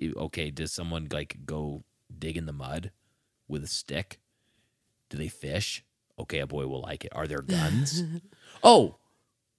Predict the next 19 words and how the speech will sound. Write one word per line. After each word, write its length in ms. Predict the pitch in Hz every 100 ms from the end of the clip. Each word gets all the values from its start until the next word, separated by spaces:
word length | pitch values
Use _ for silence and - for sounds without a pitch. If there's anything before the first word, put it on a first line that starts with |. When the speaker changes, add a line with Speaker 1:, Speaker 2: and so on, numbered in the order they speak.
| _ _ -
Speaker 1:
N 120 | 82
D 120 | 76
Wilson. 400 | 71 64 - 62 - - -
Ashtown 520 | 92 90 - 95 87
Burials, 720 | 82 80 80 80 80 - - - _ _ _ _ _ _ _ _ _
Hundred 400 | - 98 90 -
Cupboards. 800 | - 87 80 82 78 73 - - _ _
Any, 340 | 139 170 160 - - - -
I'm 160 | 139 156
just 160 | 135
willing 180 | 107 104
to 40 | 92
say 220 | 92 - -
any 340 | 113 131 135
N 180 | - 98
D 80 | 95
Wilson 380 | 87 80 - 80
fiction 540 | - 73 - 82 85 95 _ _ _ -
book 300 | 85 -